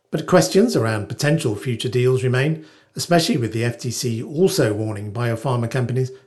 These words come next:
about potential enforcement actions for improper Orange Book patent listings.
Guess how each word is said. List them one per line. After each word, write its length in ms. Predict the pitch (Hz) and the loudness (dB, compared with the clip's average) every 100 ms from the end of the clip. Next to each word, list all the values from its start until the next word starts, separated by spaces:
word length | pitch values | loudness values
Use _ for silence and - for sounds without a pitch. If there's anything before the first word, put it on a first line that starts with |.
| _ | _
about 340 | 113 117 110 - | -8 -6 -6 -8
potential 420 | - 135 131 123 | -4 -2 -2 -4
enforcement 680 | 131 120 160 165 160 117 113 | -4 -2 2 2 2 -2 -4
actions 360 | 117 - 117 | -8 -8 -8
for 280 | - 123 110 | -6 -6 -6
improper 680 | 123 117 - 165 156 92 - _ _ | -6 -6 0 0 0 -6 -8 _ _
Orange 360 | 139 139 131 - | 0 2 0 -2
Book 340 | 80 - - | -10 -12 -6
patent 300 | 127 127 104 | -4 -4 -6
listings. 500 | 110 - 104 107 | -8 -8 -12 -14